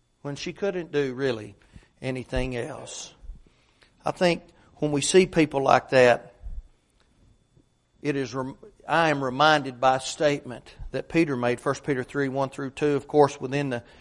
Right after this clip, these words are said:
the context of that, it's talking about the marriage state and how the wife is to be in subjection, scripturally speaking, to her husband. Not that she's in subjection if, if he wants her to do something she shouldn't do,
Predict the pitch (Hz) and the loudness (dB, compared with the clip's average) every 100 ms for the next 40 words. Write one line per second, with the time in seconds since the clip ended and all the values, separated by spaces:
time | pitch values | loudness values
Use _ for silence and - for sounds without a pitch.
0 | - _ 127 - 156 151 160 143 - 139 | -20 _ -16 4 4 4 0 -2 -2 -8
1 | 127 139 175 165 - 147 143 131 135 135 | 4 4 4 -2 0 2 2 -2 -2 -2
2 | 127 135 131 123 - 139 127 175 - _ | -2 0 -2 -6 -4 2 2 2 -2 _
3 | _ - _ 131 127 151 156 147 139 - | _ -20 _ -14 4 10 12 12 10 2
4 | - _ 139 131 139 147 156 151 127 - | -20 _ -8 10 12 12 12 8 -8 -8
5 | 135 143 139 143 107 139 143 143 - 165 | -4 -4 -4 -8 -6 4 6 4 -6 -8
6 | 160 _ _ - - 156 151 151 135 127 | -12 _ _ -14 4 4 4 -4 -4 -6
7 | - 147 143 180 156 135 120 135 139 139 | -2 -2 -2 -8 -4 -4 4 6 6 2
8 | 180 202 _ _ - 233 220 - 202 147 | -10 -10 _ _ 0 0 0 -6 -6 -6
9 | 147 - 143 147 151 151 156 139 127 - | -8 -10 -10 2 2 2 -6 -8 -10 -12
10 | 127 156 151 143 139 143 127 120 139 131 | -10 -6 -4 -4 -4 -6 -6 -6 -6 -4
11 | 139 123 131 - 139 - 139 131 120 117 | -8 -8 -12 -12 -12 -8 -8 -6 -6 -6
12 | 120 | -8